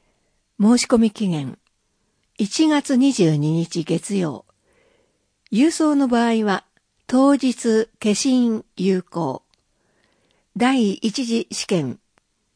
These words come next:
時二月四日日曜、試験場所、十和田市役所。受験資格など詳しくは、試験案内をご覧ください。試験案内、受験申込書は、市ホームページからもダウンロードできます。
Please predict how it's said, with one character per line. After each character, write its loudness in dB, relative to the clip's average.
時 -4
二 2
月 0
四 2
日 -4
日 0
曜、 0
試 -12
験 2
場 0
所、 -6
十 -2
和 2
田 0
市 -6
役 0
所。 -10
受 2
験 0
資 -10
格 0
な 2
ど 0
詳 -2
し -10
く -4
は、 -4
試 -12
験 2
案 0
内 0
を -2
ご -4
覧 -2
く -8
だ -2
さ -4
い。 -10
試 -12
験 4
案 2
内、 0
受 -4
験 -2
申 -2
込 2
書 0
は、 -4
市 2
ホ 2
ー 2
ム 0
ペ 0
ー -2
ジ -6
か -2
ら 0
も -2
ダ -2
ウ 0
ン 0
ロ 0
ー -2
ド -6
で -8
き -8
ま -6
す。 -20